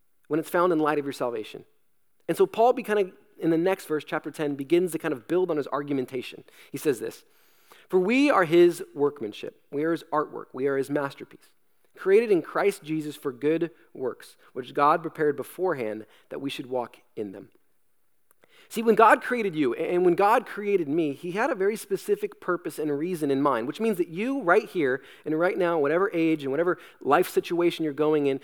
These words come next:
you have a very unique and specific purpose that's different than my purpose, a very s-, unique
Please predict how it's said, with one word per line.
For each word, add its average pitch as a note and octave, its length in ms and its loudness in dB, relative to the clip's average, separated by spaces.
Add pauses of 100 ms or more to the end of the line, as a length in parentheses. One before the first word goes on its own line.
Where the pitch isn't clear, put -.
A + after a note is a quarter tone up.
(140)
you G3+ 80 -4
have A#3+ 80 0
a B3+ 40 2
very G3+ 240 4
unique D#3+ 460 -2
and B2+ 100 -6
specific - 460 -8
purpose D#3+ 400 -6
that's C#3+ 160 -6
different D#3 240 -4
than C#3+ 140 0
my D#3 160 2
purpose, - 480 -12 (140)
a - 20 -20
very D3+ 160 0
s-, - 180 -12
unique D3+ 460 -4